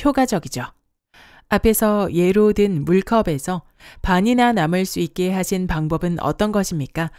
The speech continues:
라는 식으로 상대방의 액션 덕분에 반이나 남을 수 있게 되었다는 식의 뉘앙스를 얻는 것이죠. 질문에 실어서 상대방에게 호감을 줄 수 있는 특징 중 두 번째는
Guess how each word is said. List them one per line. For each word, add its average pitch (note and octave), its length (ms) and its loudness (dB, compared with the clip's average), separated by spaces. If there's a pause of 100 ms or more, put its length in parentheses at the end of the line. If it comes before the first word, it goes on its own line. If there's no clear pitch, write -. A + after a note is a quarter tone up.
(240)
라는 G3 320 2
식으로 F#3+ 540 0 (180)
상대방의 B3 840 2
액션 A3 380 0
덕분에 D#3+ 480 -4 (220)
반이나 G3+ 480 2
남을 E3+ 340 0
수 - 160 -6
있게 F#3 360 0
되었다는 E3 580 -2
식의 D#3 480 -6
뉘앙스를 F#3 720 -2
얻는 G#3 300 0
것이죠. E3 440 -4 (1000)
질문에 A3+ 520 2
실어서 F#3 760 -4
상대방에게 G#3+ 960 -2
호감을 A#3 560 0
줄 D#3+ 200 0
수 - 140 -6
있는 D#3+ 380 -4
특징 G3+ 420 -4
중 E3+ 300 -6
두 F3 140 -4
번째는 F3+ 580 -4